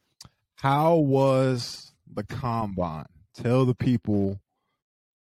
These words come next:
what you thought of the whole process, the interviews, the day of testing, the week ahead, the gear, everything. Let's start off when you first got there, just seeing all the guys that you played against, much like the Senior Bowl.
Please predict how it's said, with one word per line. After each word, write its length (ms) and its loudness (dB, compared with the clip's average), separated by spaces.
what 320 2
you 140 2
thought 300 0
of 120 -4
the 140 -2
whole 260 0
process, 920 0
the 240 -6
interviews, 1120 2
the 160 -2
day 360 0
of 160 -2
testing, 920 -2
the 160 0
week 340 4
ahead, 520 2
the 100 -2
gear, 760 0
everything. 400 0
Let's 140 4
start 160 2
off 120 4
when 140 2
you 60 0
first 360 2
got 260 0
there, 220 -4
just 220 -6
seeing 180 -4
all 160 0
the 80 -4
guys 360 0
that 140 -8
you 60 -2
played 340 -2
against, 440 -6
much 240 -6
like 180 -2
the 80 -10
Senior 340 -8
Bowl. 540 -2